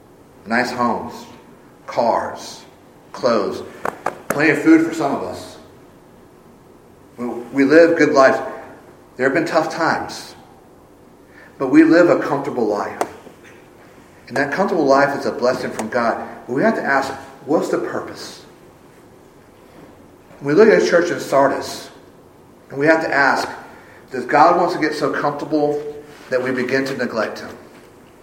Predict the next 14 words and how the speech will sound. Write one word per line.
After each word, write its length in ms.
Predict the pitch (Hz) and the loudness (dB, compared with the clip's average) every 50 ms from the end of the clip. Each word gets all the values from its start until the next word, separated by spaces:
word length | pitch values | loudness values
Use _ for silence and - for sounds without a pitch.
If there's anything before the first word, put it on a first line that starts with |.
| - - - - - - - - - - - - - - - - - - - | -20 -20 -20 -20 -20 -20 -20 -20 -20 -20 -20 -20 -20 -20 -20 -20 -20 -12 -10
Because 240 | - - 170 160 | -6 0 0 2
we 80 | 160 185 | 4 6
know 180 | 202 208 208 220 | 6 6 6 6
how 560 | - 208 196 180 170 - - - - - - - - - - - | 4 4 4 4 4 4 2 -2 -8 -10 -14 -16 -18 -20 -14 -14
a 60 | - - | -8 -2
comfortable 340 | - 165 165 160 165 156 | -2 -2 0 2 2 4
life 260 | 143 135 135 139 139 135 | 4 4 4 2 0 -2
goes. 500 | 113 95 - - 90 - - - - - - - - - - - - - - - - - - - - - - - - - - - - - - - - - - - - - - - - - | -6 -6 -6 -8 -12 -12 -14 -14 -16 -18 -20 -20 -20 -20 -20 -20 -20 -20 -20 -20 -20 -20 -20 -20 -20 -20 -20 -20 -20 -20 -20 -20 -20 -20 -20 -20 -20 -20 -20 -20 -20 -20 -20 -20 -10 -8
We 100 | - 254 | -6 -2
can 140 | - 175 | -2 -2
skip 260 | - - - 143 - - | -2 2 2 2 2 2
church 300 | - - 113 113 - - | 0 0 0 0 -2 -4
this 180 | 107 - - | -6 -8 -8
Sunday. 380 | - 90 82 - - - - | -10 -10 -12 -12 -12 -12 -12